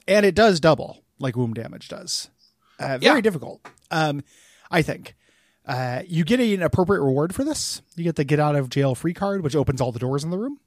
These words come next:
Speaker 1: which I think is really appropriate for this 'cause it'd be useful. And
Speaker 2: Yeah.
Speaker 1: there's a nice tie between the reward and the, uh, the structure.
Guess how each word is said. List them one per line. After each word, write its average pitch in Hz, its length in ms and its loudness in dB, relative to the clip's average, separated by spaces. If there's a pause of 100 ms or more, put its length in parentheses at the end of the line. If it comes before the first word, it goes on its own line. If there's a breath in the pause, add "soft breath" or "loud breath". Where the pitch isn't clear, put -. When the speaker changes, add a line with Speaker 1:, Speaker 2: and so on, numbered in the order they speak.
(320)
Speaker 1:
which 139 160 -4
I 139 60 0
think 131 180 -2
is - 160 -6 (140)
really 135 200 -2
appropriate 139 380 -2
for 160 100 -6
this 165 160 -2
'cause 117 160 -4
it'd 113 80 -4
be 107 80 -10
useful. 117 400 -8 (400)
And - 80 -6
Speaker 2:
Yeah. 247 60 2
Speaker 1:
there's 285 100 -2
a 117 60 -10
nice 117 140 -10
tie 120 260 -10
between 123 240 -6
the 113 60 -6
reward 113 360 -4
and 113 100 -8
the, 110 140 -8
uh, 110 220 -8
the 120 100 -14
structure. 170 380 -10